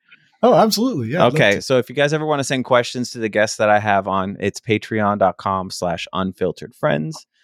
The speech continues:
Speaker 2: Annika asks, "How do you know if your, if your intuition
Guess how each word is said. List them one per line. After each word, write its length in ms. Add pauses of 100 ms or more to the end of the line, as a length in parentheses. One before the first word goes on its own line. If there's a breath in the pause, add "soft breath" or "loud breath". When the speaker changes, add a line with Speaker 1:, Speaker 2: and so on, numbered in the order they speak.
(600)
Speaker 2:
Annika 520
asks, 540 (220)
"How 260
do 100
you 140
know 340
if 220
your, 220 (760)
if 200
your 220
intuition 960